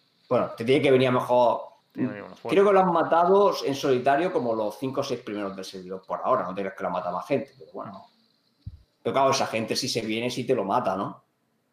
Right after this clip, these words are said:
Speaker 1: Pero bueno, ¿dónde está la gracia en eso? Sobre todo en la alfa.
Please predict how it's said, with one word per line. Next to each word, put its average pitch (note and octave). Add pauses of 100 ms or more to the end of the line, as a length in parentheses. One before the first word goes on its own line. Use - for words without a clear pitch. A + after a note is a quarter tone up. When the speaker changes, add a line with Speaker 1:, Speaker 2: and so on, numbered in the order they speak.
(640)
Speaker 1:
Pero F#2+
bueno, A#2
¿dónde F#2+
está F#2+
la F2+
gracia G2+
en G#2
eso? -
Sobre F#2+
todo G2+
en G#2
la F#2+
alfa. -